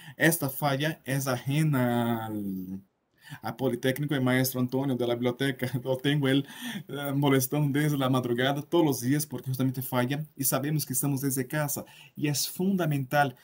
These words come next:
que funcione bien. Entonces, solo pid-, pedimos un poquito de paciencia.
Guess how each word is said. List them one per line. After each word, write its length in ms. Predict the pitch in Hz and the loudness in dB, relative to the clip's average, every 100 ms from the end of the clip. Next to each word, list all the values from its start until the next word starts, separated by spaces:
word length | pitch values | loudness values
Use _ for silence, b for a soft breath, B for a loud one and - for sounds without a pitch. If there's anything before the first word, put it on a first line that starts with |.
| B 143 B | B -20 B
que 140 | 135 | -2
funcione 500 | 131 139 135 131 123 | 0 0 0 2 2
bien. 420 | 110 113 120 160 - _ | 0 -2 -2 -4 -8 _
Entonces, 440 | 123 117 120 127 | -8 -4 -4 -4
solo 160 | 127 127 | -4 -4
pid-, 200 | 131 120 104 | -4 -6 -8
pedimos 320 | 131 131 135 | -2 -2 -2
un 100 | 131 | -4
poquito 340 | 123 120 143 131 | -4 -4 -4 -4
de 100 | 120 | -4
paciencia. 580 | 117 113 120 123 135 | -2 -2 0 0 0